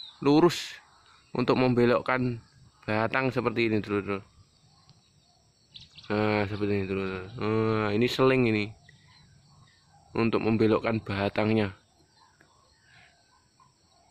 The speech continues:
Karakternya, dulur-dulur. Uh, istimewa, dulur-dulur. Kelihatan tua, dulur-dulur. Emang sudah tua ini.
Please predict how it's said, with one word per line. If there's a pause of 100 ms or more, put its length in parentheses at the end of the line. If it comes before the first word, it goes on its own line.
(1800)
Karakternya,
dulur-dulur. (320)
Uh,
istimewa,
dulur-dulur. (2000)
Kelihatan
tua,
dulur-dulur. (520)
Emang
sudah
tua
ini.